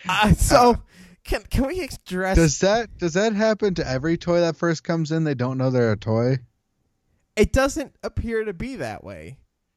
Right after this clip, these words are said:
Speaker 2: Yeah.
Speaker 1: Right? Because you feel like the characters would reference that. Yet every time we meet a Buzz character, they are this way.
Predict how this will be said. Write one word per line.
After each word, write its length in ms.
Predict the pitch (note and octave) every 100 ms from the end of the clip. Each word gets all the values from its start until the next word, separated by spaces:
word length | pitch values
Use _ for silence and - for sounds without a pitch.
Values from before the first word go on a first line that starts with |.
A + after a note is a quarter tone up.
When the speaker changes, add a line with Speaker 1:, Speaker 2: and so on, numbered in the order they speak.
| _ _ -
Speaker 2:
Yeah. 340 | F#2+ F2 F2 F2+ -
Speaker 1:
Right? 300 | F3 F3+ E3
Because 300 | F#3 F#3 D#3+
you 60 | -
feel 200 | G3 G3+
like 300 | F#3 E3+ -
the 100 | D#3
characters 680 | - F3+ E3 - D#3+ D3 -
would 220 | C#3 C3
reference 520 | C3+ C3 - B2 - -
that. 240 | G2+ F#2+ - _ _ -
Yet 220 | E3 E3+
every 300 | E3 F3 G3
time 460 | F#3 G3+ F3 E3 D#3
we 140 | D3
meet 220 | C#3+ D3+ C#3
a 100 | B2+
Buzz 520 | A#2+ B2 B2+ C#3+ -
character, 640 | - F#3+ G3 - G#3+ A3+ G#3+ _ _ _ _ _ _ _ _
they 440 | C#3+ C#3 D#3+ E3 D#3+
are 300 | - D#3 E3
this 340 | D3+ A2+ A2+ -
way. 340 | E2 D#2 B2